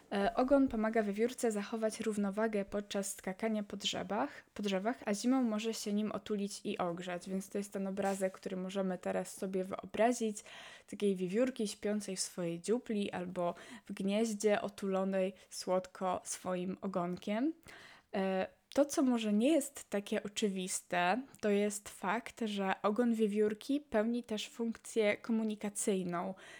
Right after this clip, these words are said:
i od jego ruchów i położenia zależy komunikat, jaki chce jedna wiewiórka wysłać innym wiewiórkom. E, wspinaczkę po drzewach, e, wiewiórce ułatwiają natomiast jej ostre,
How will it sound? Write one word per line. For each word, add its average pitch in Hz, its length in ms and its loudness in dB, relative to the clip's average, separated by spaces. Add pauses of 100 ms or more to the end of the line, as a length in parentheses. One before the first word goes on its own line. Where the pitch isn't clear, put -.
(240)
i 208 180 4
od 202 140 2
jego 233 320 6
ruchów 220 600 2
i 208 120 2
położenia 214 720 4
zależy 226 400 4
komunikat, 214 680 0
jaki 247 420 0
chce 220 460 -2 (480)
jedna 226 280 6
wiewiórka 277 460 2
wysłać 233 520 -2
innym 185 360 2
wiewiórkom. 180 680 -4 (1120)
E, 196 200 0
wspinaczkę 254 1000 0 (100)
po 214 100 -6
drzewach, 202 880 0
e, 190 180 2
wiewiórce 208 600 2
ułatwiają 233 580 4
natomiast 220 760 -2
jej 202 240 2
ostre, 202 680 2